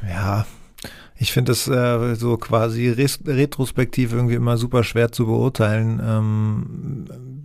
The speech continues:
wie, wie man selbst damit umgegangen wäre, wie ich selbst damit umgegangen wäre. Aber ich halte es, ich find's auf jeden Fall schlüssig, wenn man ja auch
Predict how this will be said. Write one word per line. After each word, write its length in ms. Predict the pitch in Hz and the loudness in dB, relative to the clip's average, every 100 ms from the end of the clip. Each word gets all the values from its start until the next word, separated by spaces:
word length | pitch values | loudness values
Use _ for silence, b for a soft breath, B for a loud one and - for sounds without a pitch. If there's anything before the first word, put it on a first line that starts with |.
| 127 139 | -16 -14
wie, 180 | 113 135 | -12 -4
wie 120 | 120 | 0
man 340 | 117 110 110 107 | 2 2 2 2
selbst 340 | 117 123 - | 0 0 0
damit 220 | 107 107 | 0 2
umgegangen 420 | 113 113 107 110 | 0 0 2 2
wäre, 140 | 107 107 | 2 2
wie 60 | |
ich 120 | 107 - | 0 0
selbst 300 | 110 - 110 | 0 0 0
damit 180 | 107 | 0
umgegangen 500 | 113 113 110 110 110 | 0 0 0 0 0
wäre. 180 | 107 110 | 2 2
Aber 220 | 107 110 | 2 2
ich 140 | 110 120 | 0 2
halte 200 | 120 113 | 0 0
es, 80 | 113 | -2
ich 220 | 120 107 | -4 0
find's 180 | 139 135 | 2 2
auf 100 | 117 | 2
jeden 140 | 139 | 0
Fall 160 | 120 110 | 0 0
schlüssig, 560 | - 139 147 104 - | 2 0 2 -4 -2
wenn 100 | 113 | 0
man 160 | 110 110 | 2 2
ja 100 | 107 | 0
auch 200 | 113 | -2